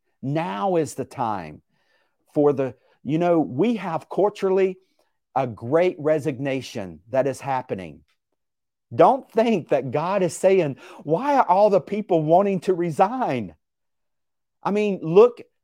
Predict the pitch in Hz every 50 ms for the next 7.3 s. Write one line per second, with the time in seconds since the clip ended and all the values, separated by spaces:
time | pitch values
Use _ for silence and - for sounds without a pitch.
0 | _ _ - 151 170 214 226 - 214 202 185 175 165 160 156 160 175 175 165 151
1 | 135 123 113 123 123 _ _ _ _ _ - 143 147 139 120 165 165 - - -
2 | - - 101 - 160 165 208 240 240 202 170 123 - 160 180 180 170 131 131 127
3 | 120 113 104 90 127 151 165 190 196 - 151 160 156 165 143 160 135 127 143 135
4 | 139 131 - - - 101 85 76 73 _ _ _ _ _ _ - 139 143 151 160
5 | 175 214 233 240 240 - - - - 190 190 180 170 - 139 123 131 135 143 151
6 | 160 170 190 190 185 180 - - - 151 185 180 - - 135 123 113 110 - -
7 | 185 196 208 202 - -